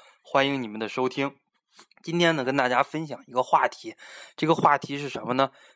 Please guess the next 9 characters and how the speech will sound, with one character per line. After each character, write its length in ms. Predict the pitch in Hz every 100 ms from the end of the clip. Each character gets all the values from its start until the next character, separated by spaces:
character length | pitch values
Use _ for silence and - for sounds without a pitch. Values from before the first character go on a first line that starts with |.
| -
就 120 | 139
是 100 | 123
怕 460 | - - - 180
竞 280 | - - 135
争， 280 | 123 170 165 _ -
呃， 80 | -
别 220 | - 127 160
活 340 | - 113 110
着。 200 | 131 -